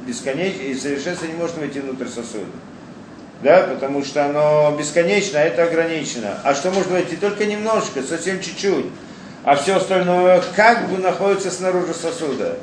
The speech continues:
В чём работа? Так мы смотрим на этот мир в виде сосуда и на человека в виде сосуда. И совершенство, которое, жизнь, э, которая входит в этот мир, это то самое совершенство, которое это, да, даёт жизнь этому миру. Но она вначале минимальная.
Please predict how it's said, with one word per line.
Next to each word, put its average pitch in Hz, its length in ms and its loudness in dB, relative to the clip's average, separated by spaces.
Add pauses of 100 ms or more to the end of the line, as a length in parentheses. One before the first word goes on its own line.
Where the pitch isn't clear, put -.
(600)
В - 60 -8
чём 208 220 6
работа? 190 340 6
Так 170 220 6
мы 180 80 -4
смотрим 185 420 -2
на 185 80 2
этот 180 240 0
мир 185 240 0
в 143 40 0
виде 156 200 -2
сосуда 139 500 -4
и 160 200 0
на 190 140 2
человека 185 600 2
в 151 60 0
виде 156 200 -2
сосуда. 147 640 0 (200)
И 160 80 0
совершенство, 190 600 4
которое, 190 460 2
жизнь, 208 360 -2
э, 156 580 2
которая 165 320 0
входит 190 260 0
в 190 60 0
этот 185 220 -2
мир, 226 160 6
это 190 160 4
то 185 100 -2
самое 190 300 0
совершенство, 180 540 -2
которое 170 480 4
это, 123 160 -2
да, 208 280 6 (400)
даёт 180 300 6
жизнь 190 180 -2
этому 196 280 -2
миру. 185 280 2
Но 156 80 2
она 185 160 2
вначале 190 600 2
минимальная. 196 840 0